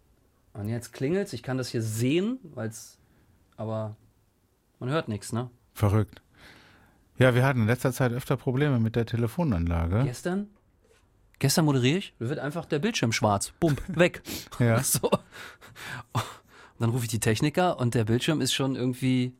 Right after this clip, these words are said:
Speaker 1: ewig alt. Es gibt den gar nicht mehr. Es gibt keine Ersatzteile mehr für diesen Bildschirm.
Speaker 2: Vom Telefon,
Speaker 1: Vom
Speaker 2: der Bildschirm?
Speaker 1: Telefon.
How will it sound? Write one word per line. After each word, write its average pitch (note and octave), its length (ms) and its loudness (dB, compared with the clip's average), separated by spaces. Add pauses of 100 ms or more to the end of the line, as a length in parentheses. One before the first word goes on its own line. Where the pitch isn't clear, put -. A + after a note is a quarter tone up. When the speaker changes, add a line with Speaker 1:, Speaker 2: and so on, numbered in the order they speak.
(120)
Speaker 1:
ewig C#3+ 400 0
alt. - 180 2
Es B2+ 100 -4
gibt F3 180 -2
den A#2+ 120 4
gar G2+ 140 0
nicht G2+ 140 -2
mehr. G2+ 80 2
Es - 80 -2
gibt - 140 0
keine D3 200 2
Ersatzteile C#3 480 2
mehr C#3+ 140 2
für C#3+ 100 0
diesen B2 220 2
Bildschirm. D#3+ 420 2
Speaker 2:
Vom G2+ 220 -2
Telefon, D3+ 500 2
Speaker 1:
Vom C#3 140 4
Speaker 2:
der F3 100 4
Bildschirm? A#2+ 420 2
Speaker 1:
Telefon. - 20 -20